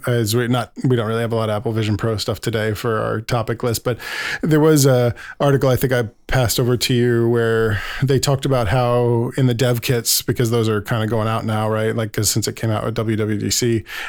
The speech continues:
and they were talking about how there's, like, it's sensing of, like, dealing with reality, like, b-, so just to back up, I think that, what is it, one point five meters away from your initial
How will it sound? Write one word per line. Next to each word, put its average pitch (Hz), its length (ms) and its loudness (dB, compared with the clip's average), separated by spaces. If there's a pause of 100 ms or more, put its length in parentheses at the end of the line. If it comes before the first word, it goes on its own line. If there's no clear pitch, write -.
and 135 80 2
they 135 60 4
were 131 80 4
talking 127 320 2
about 117 280 0
how 120 240 0
there's, 113 240 0
like, 110 200 -2 (760)
it's - 360 0
sensing 131 760 2
of, 117 680 -2 (360)
like, 131 440 0
dealing 127 400 4
with 123 200 0
reality, 135 800 2 (140)
like, 123 540 -2
b-, 151 300 -4 (880)
so 139 360 4
just 131 200 0
to 135 60 2
back 123 220 2
up, 123 160 0
I 131 100 4
think 131 300 0
that, 131 260 0
what 147 260 2
is 120 80 2
it, 127 80 0
one 131 140 2
point 135 220 0
five 127 240 0
meters 117 420 2
away 117 300 2
from 117 220 0
your 110 160 0
initial 113 600 0